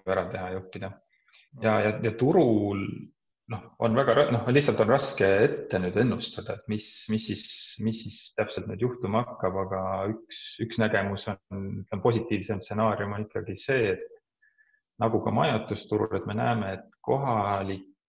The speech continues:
Speaker 1: äh, ennekõike tuleb loomulikult nüüd oma kohalikule keskenduda, siis tuleb ilmselt tagasi regioon. Et siin Soome, Venemaa, Läti, meie ikka lähinaabrid on ju.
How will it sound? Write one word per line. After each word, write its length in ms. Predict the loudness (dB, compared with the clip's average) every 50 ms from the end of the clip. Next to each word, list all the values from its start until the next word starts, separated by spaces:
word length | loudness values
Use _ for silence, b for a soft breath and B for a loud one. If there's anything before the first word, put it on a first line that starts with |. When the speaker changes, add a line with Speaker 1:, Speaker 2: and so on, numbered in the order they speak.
| _ _ _ _ _ _ _ _ -10
Speaker 1:
äh, 400 | -8 -6 -6 -6 -6 -8 -10 -12 -14 -20 _ _ _ _ -10
ennekõike 600 | -2 2 4 4 4 4 2 0 0 0 -2 -2 -2 0 -2 -2
tuleb 260 | -2 -2 -4 -2 0 0
loomulikult 420 | 0 2 0 -2 -4 -4 -8 -10
nüüd 140 | -10 -12 -12
oma 160 | -12 -8 -2
kohalikule 520 | -2 0 0 0 -2 -2 -4 -2 -4 -2
keskenduda, 460 | -2 -4 -6 -4 -6 -6 -4 -6 -6 -8
siis 280 | -2 -2 -2 -2 0 0
tuleb 240 | 2 2 2 2
ilmselt 260 | -2 -4 -4 -6 -6 -4
tagasi 380 | -4 -2 -2 -4 -4 -4 -6
regioon. 480 | -6 -6 -8 -4 0 2 4 4 2 0 -6 -10 -16 _ _ _ b b b b b b b b b b b _ -18
Et 100 | -18 -16
siin 180 | -12 -12 -10 -4
Soome, 340 | -2 0 0 0 0 -2 -2 -2 -2
Venemaa, 400 | -2 -2 -2 -2 -2 -2 -2 -2
Läti, 640 | -2 -4 -6 -8 -14 _ -10 -8 -6 -6 -6 -6 -6
meie 220 | -6 -6 -6 -6
ikka 140 | -6 -4 -2
lähinaabrid 600 | -2 -2 -2 -2 -2 -2 -2 -2 -2 -4 -4 -4
on 140 | -6 -6
ju. 40 | -6